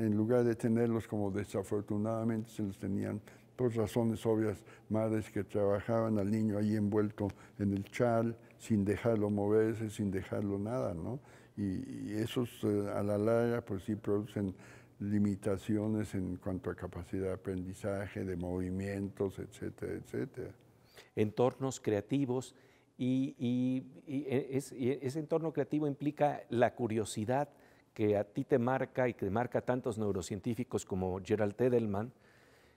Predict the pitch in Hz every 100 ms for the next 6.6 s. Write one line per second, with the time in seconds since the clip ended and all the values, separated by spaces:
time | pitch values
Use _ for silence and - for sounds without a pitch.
0 | _ - 110 113 110 117 135 127 127 123
1 | - - _ 131 135 - 135 113 110 127
2 | 123 117 107 98 107 104 117 117 107 107
3 | - _ _ 101 104 104 104 101 - 127
4 | 120 113 104 104 117 - 123 120 - 101
5 | 95 95 113 107 101 - 95 92 98 107
6 | 95 92 90 95 98 208